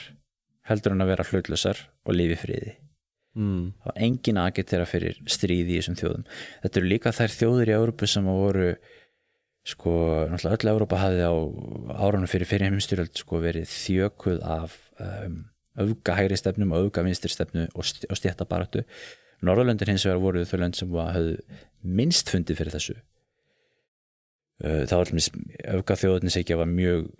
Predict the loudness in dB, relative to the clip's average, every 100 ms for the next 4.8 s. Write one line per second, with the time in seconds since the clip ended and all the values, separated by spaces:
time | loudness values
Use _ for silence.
0 | -6 -2 0 -2 -6 -8 -4 -4 -6 -18
1 | -20 _ -4 -4 -4 -6 -8 -4 0 2
2 | 2 0 -6 -10 -8 -2 0 0 0 -2
3 | -4 -4 -2 -2 -2 -4 0 0 0 0
4 | 0 0 0 0 -2 -4 -2 -2